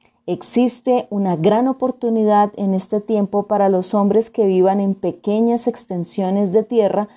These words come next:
y la cultiven de manera intensiva. Tales hombres seguramente se enriquecerán. Puede decir que es imposible para usted obtener la tierra, pero voy a demostrarle que esto no es imposible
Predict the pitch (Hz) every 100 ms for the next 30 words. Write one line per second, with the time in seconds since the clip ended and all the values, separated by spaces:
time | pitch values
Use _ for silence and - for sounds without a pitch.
0 | - - - 277 277 269 269 226 240 220
1 | 220 214 196 180 180 190 - 254 226 208
2 | 175 170 - 170 143 135 _ _ _ _
3 | _ _ 196 185 196 240 220 208 226 233
4 | 180 185 185 202 196 208 208 - 196 185
5 | 175 170 160 165 151 - 160 165 147 _
6 | _ _ _ _ _ - 247 294 320 302
7 | 240 220 226 254 247 240 277 254 - 202
8 | 202 277 311 311 233 202 185 170 - -
9 | 202 190 _ - - 196 - 202 202 202
10 | 220 185 - 196 190 156 151 _ _ 202
11 | 185 180 214 226 233 190 - 240 233 202
12 | 175 180 - 190 170 226 269 - 226 226
13 | - 190 196 208 226 247 285 294 226 202
14 | 175 - 190 160 151